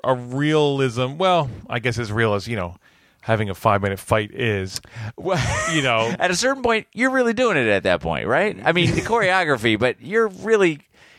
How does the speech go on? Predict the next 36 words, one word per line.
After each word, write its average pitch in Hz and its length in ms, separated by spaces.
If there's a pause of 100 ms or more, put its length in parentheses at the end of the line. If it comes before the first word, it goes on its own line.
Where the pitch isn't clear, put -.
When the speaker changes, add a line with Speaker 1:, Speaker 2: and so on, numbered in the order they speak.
(100)
Speaker 2:
you're 277 140
s-, - 200 (140)
you, 160 220
when 156 180
they 220 160
hit 226 160
cut, 220 300 (340)
you're 214 160
sweating 175 400
and 160 100
you 160 60
Speaker 1:
Oh, 156 180
Speaker 2:
need 147 100
a, - 20
Speaker 1:
yeah. 120 200
Speaker 2:
you 220 100
need 185 180
a - 20
minute. 139 380
Speaker 1:
No, 139 180
totally. 107 560 (300)
And 151 120
I 180 100
like 208 200
that 170 80
they 151 140
showed 175 280
her, 127 160
like, 120 300
with, 123 240 (160)
you 143 140
know, 107 180
bruises 123 600
and 104 120
stuff. 101 300 (300)
Speaker 2:
Th-, - 240